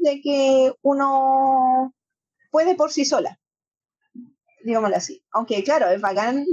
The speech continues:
también recibir, eh, ayuda, digámoslo así.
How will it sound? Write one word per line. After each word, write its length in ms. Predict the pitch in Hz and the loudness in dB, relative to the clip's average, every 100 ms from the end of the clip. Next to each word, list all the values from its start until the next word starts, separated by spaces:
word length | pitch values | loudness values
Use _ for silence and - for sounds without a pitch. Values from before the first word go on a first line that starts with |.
| - | -2
también 520 | 240 233 247 285 277 | -2 0 -2 -2 -2
recibir, 920 | 262 233 226 220 226 233 247 247 247 254 _ _ _ | -2 0 0 2 2 4 4 4 2 -2 _ _ _
eh, 300 | 196 208 202 - | -2 0 0 0
ayuda, 440 | 214 208 311 214 - 226 | -2 2 2 2 -2 -10
digámoslo 320 | - 214 - 196 | -6 -6 -4 -4
así. 280 | - - | -2 -6